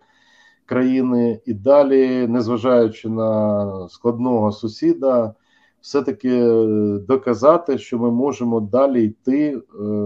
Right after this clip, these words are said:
з розвитком економіки. От те, що Путін і його камарілля, вони ж хочуть зруйнувати, показати, що це,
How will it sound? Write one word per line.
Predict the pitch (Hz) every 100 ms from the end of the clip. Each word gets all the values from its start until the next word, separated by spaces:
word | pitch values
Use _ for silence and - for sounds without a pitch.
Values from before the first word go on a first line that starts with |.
| 104 101
з | 98
розвитком | 120 143 110 110 - 113 101 101 -
економіки. | 104 117 113 95 82 -
От | 87
те, | 117
що | 107 104
Путін | 135 110 120 110 104 _ -
і | 104
його | 110
камарілля, | 113 117 135 123
вони | 117 113
ж | -
хочуть | 120 110 104
зруйнувати, | 117 127 143 104 -
показати, | - - 101 107
що | - _
це, | 110